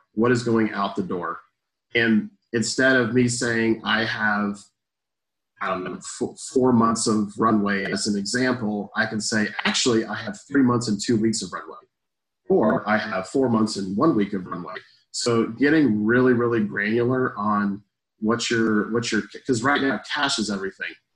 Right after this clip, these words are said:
Every, I mean, cash is what's gonna get you through this. If you, if you're a bigger company that has a big rainy day fund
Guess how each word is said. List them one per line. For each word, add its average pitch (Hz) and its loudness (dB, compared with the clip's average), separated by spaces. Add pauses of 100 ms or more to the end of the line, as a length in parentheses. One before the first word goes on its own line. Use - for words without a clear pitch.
Every, 127 0 (160)
I - -2
mean, 107 0 (140)
cash 131 -2
is 113 -2
what's 113 -2
gonna 104 0
get 104 -2
you 104 -4
through 101 -4
this. - -10 (320)
If 120 -2
you, 110 4
if 107 -6
you're 117 2
a 107 -2
bigger 139 2
company 127 0
that 110 0
has 110 0
a 107 0
big 110 2
rainy 104 0
day 113 2
fund 120 -2